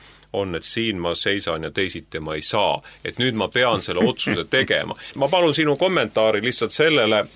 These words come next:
mul on kaks näidet, üks on nagu tuntum, võtame siis mõlemad Rooma katoliku kirikust, neid on ka vastupidiseid näiteid,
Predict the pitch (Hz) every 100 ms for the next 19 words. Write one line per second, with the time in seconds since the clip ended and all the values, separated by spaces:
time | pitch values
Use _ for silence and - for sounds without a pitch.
0 | 107 110 110 110 131 - 151 196 170 107
1 | - 113 107 117 - 104 101 101 131 214
2 | 202 - 101 95 92 92 92 98 107 95
3 | 92 90 87 123 110 95 90 151 156 110
4 | 104 - 95 90 95 98 98 87 - 87
5 | - 87 85 90 123 160 - 95 95 92
6 | 90 87 95 92 - - -